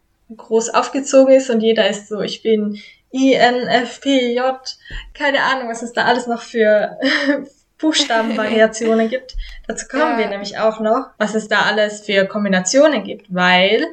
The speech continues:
Speaker 1: zu jeder Persönlichkeit gibt es quasi dann so eine Buchstabenkombination. Und ich finde das richtig spannend, weil zuerst klingt es so verwirrend und ich bin teilweise, ehrlich gesagt, immer noch ein bisschen verwirrt. Also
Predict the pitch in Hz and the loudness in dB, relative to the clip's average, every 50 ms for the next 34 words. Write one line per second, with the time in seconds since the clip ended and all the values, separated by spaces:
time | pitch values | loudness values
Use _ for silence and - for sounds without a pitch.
0 | - _ _ _ _ _ - 247 240 262 269 262 254 - 247 240 - 277 277 285 | -10 _ _ _ _ _ -14 -8 -4 -2 0 0 -2 -4 -6 -2 2 2 4 4
1 | 269 277 - - 196 190 190 - 196 - 214 208 - - 208 202 202 208 196 208 | 2 0 -2 -2 -2 -2 -2 -4 -10 -12 -12 -14 -6 -4 -2 -2 -2 -2 -2 -2
2 | 202 208 202 214 196 190 190 - 285 285 - - 208 185 185 190 185 - 202 190 | -2 -2 -2 -2 -4 -4 -4 -4 -4 -6 -4 -2 -2 -2 0 -2 -4 -4 -6 -4
3 | 190 190 185 185 190 196 190 - - - 202 214 233 262 277 269 - _ _ _ | -2 -2 -2 -2 -2 -4 -6 -12 -10 -6 -4 -2 -2 -4 -6 -8 -12 _ _ _
4 | _ - 208 202 202 185 190 - - - - - 254 240 226 220 220 - 262 262 | _ -6 -4 -4 -4 -6 -8 -8 -10 -10 -4 -2 2 4 4 2 2 2 -4 -4
5 | - - 233 220 - - - _ _ _ - 262 - - - - - 214 202 202 | -2 -2 -2 -4 -4 -6 -14 _ _ _ -6 -4 -4 -4 -6 -6 -4 -4 -2 -2
6 | 214 233 254 262 277 269 262 214 202 208 208 208 - - - 247 254 - - 311 | -2 -2 -2 -2 -4 -4 -6 -4 -2 -2 -2 -2 -4 -4 -2 -2 -2 0 0 0
7 | 277 277 262 262 - - - 330 339 330 - 285 269 254 294 311 294 254 240 233 | 0 0 -2 -2 -4 0 4 4 4 4 4 0 2 4 4 4 4 4 0 -2
8 | 220 175 220 233 226 - 262 262 226 - 254 240 220 226 220 226 226 226 196 185 | -4 -6 -6 -8 -4 0 0 -2 0 0 0 2 2 4 4 4 2 4 2 0
9 | - 214 226 220 - - 233 226 - - - 208 202 208 214 220 226 240 220 240 | -2 -2 -4 -6 -6 -6 -6 -6 -8 -10 -8 -6 -4 -2 -2 -2 -2 -4 -6 -6
10 | 233 - 254 240 240 247 240 233 240 240 247 240 240 - - 190 190 185 180 185 | -6 -6 -6 -8 -6 -6 -6 -4 -2 -2 -2 -2 -2 -4 -6 -6 -8 -8 -12 -16
11 | - - | -16 -18